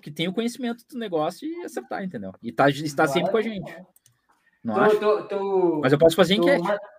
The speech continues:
Speaker 2: manda pergunta pra mim, só que eu acho que se tu fizer enquete, tu não tem como saber quem respondeu, pô. Ah, tu vai ter que mandar pergunta no, na, aqui no vídeo, a pessoa vai ter que responder,
Speaker 1: Ah, acho que
Speaker 2: não, não.
Speaker 1: tem uns aplicativos, eu já fiz, que eu tava fazendo M B A lá em,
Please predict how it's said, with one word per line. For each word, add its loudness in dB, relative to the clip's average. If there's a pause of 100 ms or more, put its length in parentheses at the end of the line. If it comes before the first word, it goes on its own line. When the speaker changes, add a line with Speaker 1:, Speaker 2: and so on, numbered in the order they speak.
(580)
Speaker 2:
manda 2
pergunta 2
pra -2
mim, -4
só 2
que 2
eu 6
acho 4
que -10
se -12
tu -4
fizer 2
enquete, 0
tu 0
não 2
tem 2
como 2
saber 4
quem 2
respondeu, -2
pô. -14 (800)
Ah, 2
tu -6
vai 6
ter -2
que -2
mandar 4
pergunta -2
no, -2
na, -2
aqui -10
no -4
vídeo, -6
a -8
pessoa -8
vai -8
ter -16
que -8
responder, 2
Speaker 1:
Ah, 8
acho 4
que -2
Speaker 2:
não, -4
não. -8
Speaker 1:
tem -6
uns -2
aplicativos, -2
eu -6
já -2
fiz, -6
que -8
eu -8
tava -4
fazendo -4
M -8
B -6
A -6
lá -8
em, -10